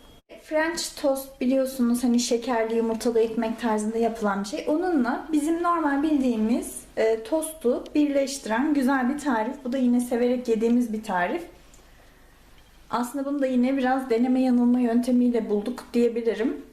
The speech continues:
O yüzden sizin de hoşunuza gideceğini düşünerek size de tarifi vermek istedim. Ee, bunun için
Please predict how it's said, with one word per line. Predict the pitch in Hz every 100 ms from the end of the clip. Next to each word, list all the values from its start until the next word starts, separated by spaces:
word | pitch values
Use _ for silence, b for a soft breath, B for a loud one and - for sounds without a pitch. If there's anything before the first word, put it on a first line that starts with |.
| - - -
O | 254
yüzden | 247 214 214 262 -
sizin | - 233 233
de | 233
hoşunuza | 233 233 233 226
gideceğini | 214 - 202 208
düşünerek | 220 - 214 196 285 - -
size | - 233 220 202
de | 240 - -
tarifi | 262 226 214 254
vermek | 254 220 220
istedim. | - - 233 233 - - B B B B B -
Ee, | 254 254
bunun | 302 392
için | 359 -